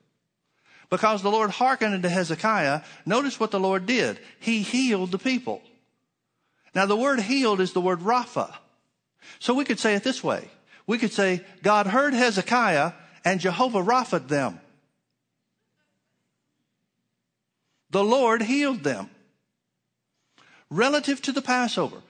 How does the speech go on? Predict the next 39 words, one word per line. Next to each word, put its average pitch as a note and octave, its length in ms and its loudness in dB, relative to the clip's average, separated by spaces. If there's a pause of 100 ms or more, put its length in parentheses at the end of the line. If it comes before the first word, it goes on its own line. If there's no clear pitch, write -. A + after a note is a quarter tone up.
connected A#3 640 0
to C#4 80 0
the C4+ 100 -2
Passover, A3 680 -2 (960)
we A#3 180 2
have G#3+ 200 2
exactly G#3+ 580 0
what B3+ 240 0
the A3 100 2
Bible A#3 320 2
says, F3+ 420 0 (260)
that D#3 440 -2
what E3+ 100 2
I G3 160 4
believe G3 360 0
God G3+ 260 4
is F3 160 0
identifying G3 680 2
himself D3+ 560 -2 (520)
in F3+ 100 0
Exodus G3 400 0
fifteen A#3 340 0
twenty-six A3+ 580 0 (120)
as F#3 220 0
what G#3 160 2
he G3 80 0
had B3+ 400 0
done G#3 240 2
to G#3 80 -4
the F#3+ 100 -2
Passover G3+ 460 0
that F3+ 140 -2
took G3+ 180 -4
place G3 200 0
just F#3 220 -6
a D#3+ 40 -16
few F3+ 140 -6
days F3 220 0
before. E3 400 -8